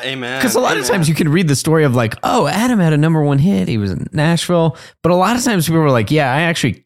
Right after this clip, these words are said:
Speaker 2: can't identify with that." Um, you know, I, that's great. We love those stories, and, and they have a powerful thing. Um, and, and it's easy too.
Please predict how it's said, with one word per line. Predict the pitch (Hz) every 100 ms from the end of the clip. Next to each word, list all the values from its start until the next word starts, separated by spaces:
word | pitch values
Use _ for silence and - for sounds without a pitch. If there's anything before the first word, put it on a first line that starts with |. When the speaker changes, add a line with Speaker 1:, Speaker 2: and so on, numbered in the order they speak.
| _
Speaker 2:
can't | - - 110 110 107
identify | 110 98 107 113 120
with | 120 208
that." | - - 143 - _ _ _ -
Um, | 113 110 101 98 92 90 - _ _ _ _
you | 113
know, | 113 -
I, | 127 - - _ -
that's | 170 165
great. | - 110 143 190 170 -
We | 131
love | 120 147 156
those | 117 104
stories, | - 90 98 123 117
and, | 107
and | - 117
they | 117
have | 123
a | 117
powerful | - 120 113 113
thing. | 123 120 107 - - _ _ -
Um, | 117 104 123 - 160
and, | 156 -
and | 185
it's | 170 -
easy | 240 208 127
too. | - 196 170 95 90